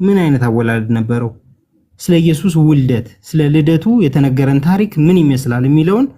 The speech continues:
በጥሞና እና በስነ ስርዓት ታዳምጡኛላችሁ ማለት ነው።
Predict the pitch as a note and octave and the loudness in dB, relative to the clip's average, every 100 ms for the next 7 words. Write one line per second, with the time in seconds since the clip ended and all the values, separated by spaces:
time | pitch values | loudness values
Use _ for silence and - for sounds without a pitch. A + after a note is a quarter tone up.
0 | _ _ _ _ _ _ _ _ _ D3 | _ _ _ _ _ _ _ _ _ -4
1 | D#3+ G#3+ G#3+ B2+ A#2 E3+ - - - _ | -2 2 2 2 0 -2 -8 -20 -20 _
2 | _ _ _ - C3 D#3 F3+ G#3 G3+ C4 | _ _ _ -4 0 0 2 0 2 2
3 | C4+ C#4+ C4+ G#3 C#3 C3+ F3+ F3+ C#3 G#2+ | 2 2 2 0 -2 -2 -4 -2 -4 -2
4 | A#2 A2+ C3 A#2 A2+ B2 D#3 C#3+ A2+ A2+ | -2 -2 -2 -2 -2 -2 -2 -2 -2 -4
5 | A2+ | -6